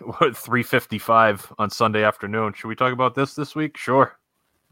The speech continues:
Let's do it. <laughs> Always a good topic. Hey, I appreciate you not giving me crap about UConn's, uh, abysmal performance yesterday.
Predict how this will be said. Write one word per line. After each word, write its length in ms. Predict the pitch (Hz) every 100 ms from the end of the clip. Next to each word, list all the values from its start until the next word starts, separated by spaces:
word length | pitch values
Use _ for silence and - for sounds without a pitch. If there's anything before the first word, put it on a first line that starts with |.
| _
Let's 160 | 98 -
do 180 | 113 101
it. 140 | 131 -
<laughs> 1200 | _ _ _ _ _ _ _ _ _ _ _ _ 98
Always 240 | 107 95
a 40 |
good 160 | 90 92
topic. 300 | 98 92 113
Hey, 160 | 147 180
I 140 | 156
appreciate 520 | 151 220 240 208 185
you 120 | 151
not 240 | 147 151 131
giving 200 | 151 139
me 80 | 123
crap 300 | 147 147 139
about 260 | 113 110
UConn's, 520 | 120 143 127 113 101
uh, 240 | 104 101 101
abysmal 440 | 101 113 110 113
performance 580 | - 107 - 123 101 -
yesterday. 500 | - - - - -